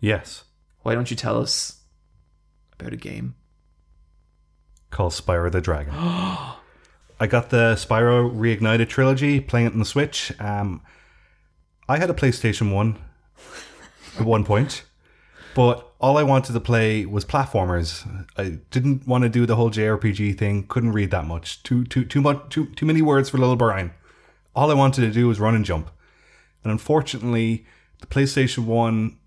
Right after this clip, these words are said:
Speaker 1: wasn't really the system for platformers. But there was this one dragon, and his name was Spyro. And the original Spyro the Dragon is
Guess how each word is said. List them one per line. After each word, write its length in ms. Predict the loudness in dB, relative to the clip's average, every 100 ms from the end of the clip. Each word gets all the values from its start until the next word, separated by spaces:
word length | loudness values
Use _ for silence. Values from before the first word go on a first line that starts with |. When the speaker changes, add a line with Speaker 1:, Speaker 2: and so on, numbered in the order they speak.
| _ _ _
Speaker 1:
wasn't 380 | -2 0 0 0
really 240 | 0 0
the 200 | -2 -6 -10
system 480 | -6 -2 -2 -2 -2
for 140 | -2 -6
platformers. 680 | -4 -4 -4 -4 -4 -8 -12 _ _ _ _ -20
But 160 | -10
there 120 | -4 -4
was 180 | -4 -10
this 160 | -10
one 160 | -8 -6
dragon, 380 | -6 -8 -10 -14 _ _ _ _ _ _ _ -10
and 80 | -6
his 100 | -4
name 140 | -2
was 140 | -4 -4
Spyro. 380 | -2 -2 -4 -8
And 400 | -8 -8 -6 -8 -8
the 100 | -4
original 260 | -2 0 -2
Spyro 280 | 0 0 0
the 80 |
Dragon 420 | -2 -2 -2 -6 -10
is 400 | -8 -8 -8